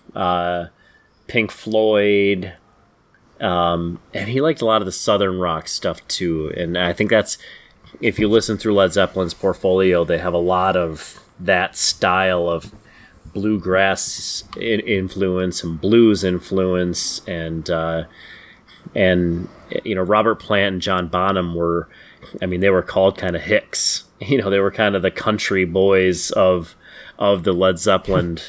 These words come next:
<laughs> uh, you know, as a band. And I think that's the influence that they brought.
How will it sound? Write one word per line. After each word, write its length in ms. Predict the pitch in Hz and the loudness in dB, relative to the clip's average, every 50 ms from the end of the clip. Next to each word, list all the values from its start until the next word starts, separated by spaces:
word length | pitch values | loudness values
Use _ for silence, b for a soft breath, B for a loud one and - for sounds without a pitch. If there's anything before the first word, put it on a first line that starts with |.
| - _ | -20 _
<laughs> 200 | _ _ - - | _ _ -12 -10
uh, 320 | - 85 - - - 113 - - | -10 -8 -6 -4 -4 -4 -2 0
you 160 | 123 110 101 | 0 0 2
know, 80 | 95 95 | 2 2
as 180 | 95 90 80 | 2 2 0
a 60 | 90 78 | -2 -2
band. 420 | 71 95 98 101 98 87 82 82 | 0 2 2 2 2 2 0 0
And 140 | 82 85 78 | -4 -4 -4
I 100 | 90 87 | -6 -8
think 200 | - - 90 - | -6 -8 -6 -4
that's 180 | - 92 - - | -4 -4 -2 -2
the 140 | 107 95 95 | 0 0 0
influence 420 | 87 - - 98 92 87 82 - | 0 0 -2 -2 -2 -2 -2 -2
that 140 | 113 - - | -4 -2 -2
they 100 | 87 82 | -2 -4
brought. 480 | 73 71 92 92 92 90 87 85 - | -2 0 2 4 4 4 4 2 -2